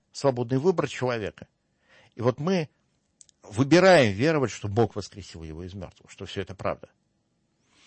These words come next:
И Господь нам даёт, а, ту пищу, которую мы питаем нашу веру.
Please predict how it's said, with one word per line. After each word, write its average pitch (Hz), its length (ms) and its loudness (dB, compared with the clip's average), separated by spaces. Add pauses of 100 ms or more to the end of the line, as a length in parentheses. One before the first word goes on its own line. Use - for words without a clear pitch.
(300)
И 131 280 -2
Господь 151 580 -4
нам 151 160 -4
даёт, 139 720 -2 (520)
а, 117 680 2 (840)
ту 196 200 -2
пищу, 196 420 0
которую 117 340 2
мы 95 100 -2
питаем 87 380 -4
нашу 67 280 -18
веру. 76 320 -18